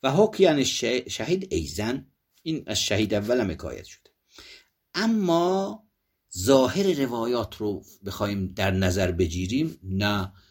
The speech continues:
روایات اومده گفته لا حرمت له، ما جواز الغیبه را از شاخه‌های لا حرمت له نتیجه گرفتیم، یعنی اصلاً این فرد احترام نداره.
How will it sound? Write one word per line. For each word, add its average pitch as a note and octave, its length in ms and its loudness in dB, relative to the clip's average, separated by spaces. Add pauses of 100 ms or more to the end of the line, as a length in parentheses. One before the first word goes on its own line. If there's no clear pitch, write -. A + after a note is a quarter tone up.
(160)
روایات G2 560 -2
اومده F#2+ 300 -4
گفته C3+ 240 -6
لا D#3 200 2
حرمت A2+ 540 -4
له، A2+ 380 0 (540)
ما G#3+ 420 0 (360)
جواز G2 560 0
الغیبه F#2 640 0
را - 280 -2 (360)
از F#2 380 -6 (200)
شاخه‌های G#2+ 960 2
لا B2+ 240 4
حرمت F2+ 520 -6
له G#3 260 -2
نتیجه G2+ 400 -2
گرفتیم، D2+ 600 -8 (340)
یعنی D#3+ 140 -4
اصلاً F3 160 -2
این A3 120 -2
فرد G#3+ 300 2
احترام G3+ 540 0
نداره. D2 420 -6